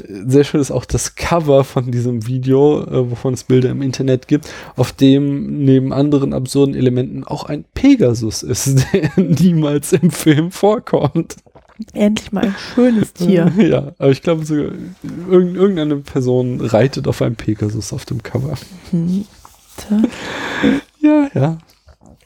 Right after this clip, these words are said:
Speaker 2: Zweitausendfünf erhielt Disney dann die Rechte für einen Re-Release.
Speaker 1: Mhm.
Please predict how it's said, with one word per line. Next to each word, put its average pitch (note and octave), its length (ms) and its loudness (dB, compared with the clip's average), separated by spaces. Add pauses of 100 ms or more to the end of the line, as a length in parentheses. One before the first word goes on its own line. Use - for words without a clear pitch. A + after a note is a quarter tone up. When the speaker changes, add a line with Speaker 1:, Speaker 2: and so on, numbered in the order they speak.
(960)
Speaker 2:
Zweitausendfünf A3+ 800 0
erhielt A3 460 4
Disney C#4 340 2
dann C4 240 2
die B3 80 4
Rechte B3 480 -2
für - 320 -6
einen F#3 420 0
Re-Release. G#3+ 1160 2 (260)
Speaker 1:
Mhm. A2 480 -6